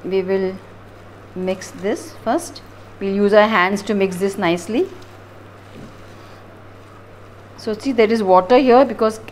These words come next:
um, pumpkin has water and so does the beet.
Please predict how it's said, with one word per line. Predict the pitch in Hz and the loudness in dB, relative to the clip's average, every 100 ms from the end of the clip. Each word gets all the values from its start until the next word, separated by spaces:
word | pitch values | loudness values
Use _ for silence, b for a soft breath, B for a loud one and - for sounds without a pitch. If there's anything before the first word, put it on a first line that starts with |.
| - | -4
um, | 175 170 165 180 - | 0 0 -2 -6 -6
pumpkin | 202 180 175 233 | -2 -2 -2 -4
has | 240 214 | -2 -2
water | 208 180 180 208 208 | 0 0 0 4 6
and | 202 196 190 B B | 4 0 -6 B B
so | - - 208 | -12 -2 0
does | 208 202 | 0 0
the | 214 | -2
beet. | 175 185 254 392 | -2 2 2 2